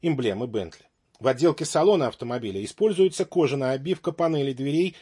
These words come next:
с трехмерным ромбовидным тиснением. Новое алмазное рифление украшает вращающиеся шайбы, а также рифление опционально доступно для дефлекторов и окантовки часов.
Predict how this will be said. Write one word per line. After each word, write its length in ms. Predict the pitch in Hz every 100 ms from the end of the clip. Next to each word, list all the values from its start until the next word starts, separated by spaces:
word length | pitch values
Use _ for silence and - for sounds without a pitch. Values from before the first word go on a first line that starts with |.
| -
с 60 |
трехмерным 680 | - 226 - 151 123 131 156 -
ромбовидным 680 | 156 160 156 147 120 107 113
тиснением. 640 | 120 - - 131 90 87 _ _ _ - - -
Новое 440 | 147 208 190 131
алмазное 540 | 110 135 175 175 165 151
рифление 480 | 160 190 196 131 113
украшает 580 | 117 139 - 180 180
вращающиеся 800 | 156 156 - 165 156 - 156 185
шайбы, 460 | - 214 131 104 - - -
а 240 | 113 107
также 420 | - 165 139 151 - -
рифление 540 | 147 - 185 180 165
опционально 680 | 156 - - 156 170 165 143
доступно 540 | 143 - 196 165 175 -
для 280 | 139 143 127
дефлекторов 600 | 127 165 180 - 117 - _ _
и 80 | 208
окантовки 560 | 185 170 135 107 -
часов. 360 | 101 - -